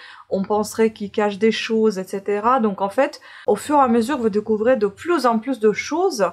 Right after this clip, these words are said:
Vous êtes sur une piste et vous vous dites, « Ah, c'est ça », et après au final, bah, pas du tout, c'est, c'est, c'est pas du tout ça.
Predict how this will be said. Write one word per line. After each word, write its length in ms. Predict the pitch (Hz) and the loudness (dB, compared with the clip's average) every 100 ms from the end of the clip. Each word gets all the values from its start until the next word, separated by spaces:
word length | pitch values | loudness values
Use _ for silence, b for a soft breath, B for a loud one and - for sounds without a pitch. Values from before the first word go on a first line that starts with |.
| B B B - | B B B -6
Vous 180 | 208 226 | 0 0
êtes 140 | 240 | 0
sur 200 | - 233 | 0 2
une 240 | 233 226 | 4 2
piste 560 | 220 247 254 - - 214 - | 0 -4 -4 -6 -8 -8 -6
et 140 | 190 | -8
vous 120 | 185 | -8
vous 140 | 190 202 | -8 -6
dites, « 380 | 196 202 - - | -8 -10 -18 -6
Ah, 200 | - 208 175 | 0 2 0
c'est 160 | 180 | -8
ça », 400 | 175 - 254 254 | -8 0 0 0
et 80 | - | -2
après 220 | 190 214 | -4 0
au 40 | 214 | 0
final, 360 | - 214 202 | 0 -2 0
bah, 120 | 160 160 | -2 -6
pas 200 | - 214 | -2 -2
du 160 | 190 | -2
tout, 140 | - 175 | -14 -14
c'est, 200 | - 180 | -10 -12
c'est, 240 | - 180 | -12 -12
c'est 220 | - 185 | -10 -4
pas 100 | 196 | -4
du 140 | 180 180 | -4 -10
tout 100 | 175 | -12
ça. 380 | - 254 285 | 0 2 2